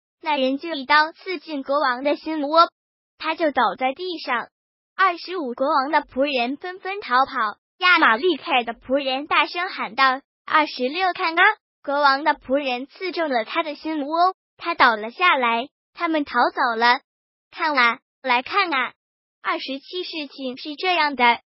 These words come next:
亚玛力凯命令他的军队上前查看国王发生了什么事。他们到了现场，发现国王躺在血泊中。亚玛力凯假装发怒的样子，说：“凡敬爱国王的人，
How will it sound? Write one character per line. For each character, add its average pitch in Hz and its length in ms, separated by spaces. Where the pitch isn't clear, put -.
亚 359 200
玛 233 180
力 311 200
凯 247 300
命 349 240
令 320 160
他 320 200
的 320 120
军 294 280
队 302 260
上 339 280
前 269 300
查 226 200
看 370 260
国 277 200
王 262 280
发 359 180
生 415 240
了 427 140
什 247 140
么 226 120
事。 320 360
他 330 140
们 311 160
到 381 180
了 247 120
现 359 280
场， 240 320
发 311 240
现 320 260
国 269 100
王 285 360
躺 233 260
在 285 180
血 311 300
泊 381 320
中。 330 260
亚 349 200
玛 233 180
力 302 220
凯 240 320
假 226 240
装 311 240
发 330 160
怒 349 200
的 262 120
样 240 260
子， 247 280
说 285 340
：“凡 254 220
敬 330 160
爱 285 200
国 277 200
王 262 240
的 320 120
人， 262 320